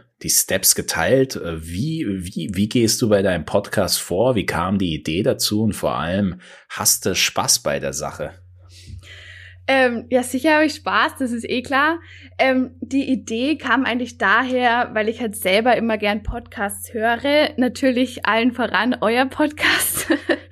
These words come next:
Speaker 2: <laughs> Und, ähm, ich finde halt einfach, dass es ein cooles Medium ist, weil man es halt einfach so nebenbei, ähm, hören kann.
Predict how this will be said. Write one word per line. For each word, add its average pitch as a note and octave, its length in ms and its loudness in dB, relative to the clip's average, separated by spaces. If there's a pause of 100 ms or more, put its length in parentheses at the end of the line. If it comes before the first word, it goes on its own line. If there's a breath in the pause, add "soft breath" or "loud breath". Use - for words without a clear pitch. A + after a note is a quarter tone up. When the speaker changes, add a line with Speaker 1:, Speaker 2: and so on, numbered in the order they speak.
Speaker 2:
<laughs> - 500 -12
Und, B3+ 480 4
ähm, A#3+ 520 0
ich A#3+ 180 -6
finde C4+ 180 4
halt - 100 0
einfach, A#3+ 280 0
dass B3 200 -2
es A#3 140 -6
ein A#3 80 -4
cooles B3+ 420 0
Medium A3 400 -2
ist, A3+ 380 0 (420 loud breath)
weil A#3 200 6
man A#3 160 2
es A#3+ 100 2
halt C4+ 120 0
einfach A3 280 0
so A#3+ 140 -4
nebenbei, G3 840 2
ähm, F#3 380 -2
hören F#3+ 340 0
kann. E3+ 560 -4